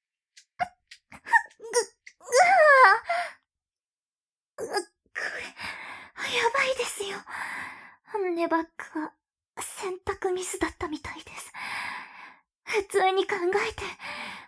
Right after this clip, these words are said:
私の方が足閉じてるんですし、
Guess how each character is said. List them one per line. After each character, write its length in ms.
私 420
の 140
方 100
が 100
足 180
閉 180
じ 140
て 100
る 140
ん 80
で 100
す 300
し、 80